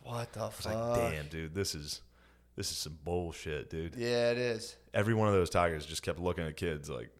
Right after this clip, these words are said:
Speaker 1: I
Speaker 2: "I
Speaker 1: would
Speaker 2: should eat that."
Speaker 1: Oh.
Speaker 2: It was nice.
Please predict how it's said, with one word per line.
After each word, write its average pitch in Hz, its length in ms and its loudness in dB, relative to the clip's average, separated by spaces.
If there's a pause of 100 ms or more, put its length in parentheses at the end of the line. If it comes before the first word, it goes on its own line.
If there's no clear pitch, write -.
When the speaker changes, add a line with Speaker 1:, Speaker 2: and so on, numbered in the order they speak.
(580)
Speaker 1:
I 117 100 -4
Speaker 2:
"I 107 40 -2
Speaker 1:
would 90 160 0
Speaker 2:
should 82 140 -6
eat 127 140 -2
that." 69 180 -6 (640)
Speaker 1:
Oh. 135 320 -6
Speaker 2:
It - 40 -10
was - 120 -10
nice. 78 320 -6